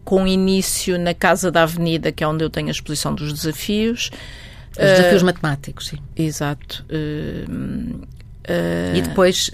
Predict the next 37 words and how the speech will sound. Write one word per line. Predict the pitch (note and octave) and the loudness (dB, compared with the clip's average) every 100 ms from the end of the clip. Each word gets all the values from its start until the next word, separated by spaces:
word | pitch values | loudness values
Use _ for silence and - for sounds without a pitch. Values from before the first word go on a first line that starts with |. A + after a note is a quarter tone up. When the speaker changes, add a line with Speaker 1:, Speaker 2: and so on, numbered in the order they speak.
| - | -2
Speaker 2:
seguem | - E3+ E3 E3 | 2 4 2 0
para | E3+ D#3+ D#3+ | 0 0 -2
a | E3 | -2
Casa | D#3+ D#3+ D#3 | -2 0 0
da | D#3 | -4
Cultura, | - D#3 D#3+ D3+ | -6 -8 -4 -2
Speaker 1:
Sim, | - - | -2 -2
que | F3 | -2
é | E3 D3 D3+ | -2 -2 -4
Speaker 2:
onde | E3 | -4
está | - | 0
a | D#3+ | 0
exposição | - E3+ E3 | 0 0 2
Speaker 1:
a | |
Speaker 2:
das | E3+ | 2
Speaker 1:
cinco | E3 | 2
Speaker 2:
caricaturas, | E3+ D3+ G2+ | 2 2 0
Speaker 1:
minutos. | C#3+ C#3+ - | -4 -6 -6
Speaker 2:
sim. | C#3+ - - D#3+ | -6 -8 -6 2
Da, | E3+ D#3 | 4 4
dos | F3 - | 0 2
cartoons. | F#3 F3 E3 C#3+ - | 2 2 -2 -2 -4
Speaker 1:
Sim. | - - - - - - - - - - - - - | -10 -8 -6 -6 -10 -14 -12 -12 -12 -14 -16 -16 -2
Speaker 2:
Com | - | 6
muitas | F3+ F#3 F#3 G3 | 8 8 8 4
caricaturas | - F3 D#3+ E3 G3 G3+ F3 | 4 2 4 2 4 4 4
e | D#3+ | 4
em | E3+ | 2
tamanho | E3+ E3+ E3 D#3+ D#3+ D#3+ - | 6 6 6 6 4 2 -2
absolutamente | E3 - E3 D#3 D#3 D#3 D#3 - | -4 -4 -2 -2 -2 -2 -4 -6
esplendoroso. | D#3 - F#3+ F#3 F3+ F3+ E3+ G#3 - A#3 F#3 D#3+ E3+ F#3+ | -6 2 6 6 8 8 8 8 8 6 4 2 2 0
<laughs> | E3+ - - - - - | -2 -6 -6 -4 -4 2
Speaker 1:
E | A3+ B3 B3+ C4 | 6 8 8 6
as | A#3+ | 6
animações | A3 G3+ G3+ G3+ - G#3 | 6 6 4 2 4 2
do | G#3 | 2
Spam | G#3 - G3+ | -2 0 0